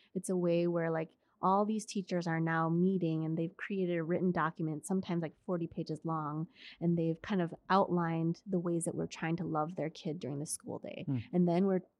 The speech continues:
Speaker 1: talking to the parent about it, and we're asking them, "Hey, does this make sense? Do you see that at home too? Yes or no? Why? Why is it, why is there a disparity? Why is it,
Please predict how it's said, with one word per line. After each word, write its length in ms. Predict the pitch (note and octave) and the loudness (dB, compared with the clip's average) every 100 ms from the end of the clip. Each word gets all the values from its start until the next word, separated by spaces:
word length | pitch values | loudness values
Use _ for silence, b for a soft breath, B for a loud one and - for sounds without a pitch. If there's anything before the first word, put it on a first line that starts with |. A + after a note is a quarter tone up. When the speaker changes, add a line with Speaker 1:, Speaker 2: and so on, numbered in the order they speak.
| - | -4
Speaker 1:
talking 320 | E3+ E3+ F#3 | -2 0 -2
to 80 | F#3 | -2
the 80 | |
parent 340 | - - F3 F#3 | -6 -2 0 0
about 240 | G3+ G#3+ | 0 0
it, 80 | A#3+ | 0
and 140 | F#3 | 0
we're 160 | E3+ D#3 E3 | 0 -2 -4
asking 240 | - E3+ | -4 -4
them, 180 | D#3 E3+ b b | -2 -4 b b
"Hey, 160 | - G3 | -2 0
does 160 | F3+ F3 | 0 -4
this 160 | F3 | -4
make 160 | E3+ D#3 | -4 -4
sense? 320 | F3 F3 A#3 | -4 -2 -4
Do 140 | - | -6
you 80 | G3 | -8
see 180 | - G3+ | -6 -4
that 160 | F#3+ F3+ | -2 -2
at 60 | - | -2
home 200 | F#3+ F#3+ | 0 0
too? 400 | G3+ F#3+ G3 A#3+ B3+ | -2 -2 -2 -2 -4
Yes 240 | F3 F#3 | -4 -4
or 120 | F3+ | -2
no? 320 | F3+ G3+ A#3 A#3+ B - | 0 0 -2 -4 B -4
Why? 440 | E3+ E3+ F3+ F#3+ | 0 2 0 0
Why 180 | E3+ E3+ | 2 2
is 80 | F#3 | 2
it, 80 | - - | -6 -4
why 180 | F3 F3 | 0 0
is 80 | |
there 140 | F#3 F3 | 0 -2
a 40 | F3 | -4
disparity? 420 | - F3+ F#3 G3+ | -4 -2 0 2
Why 180 | F3 D#3 | 2 2
is 100 | D#3+ | 0
it, 180 | D3+ - | -4 -6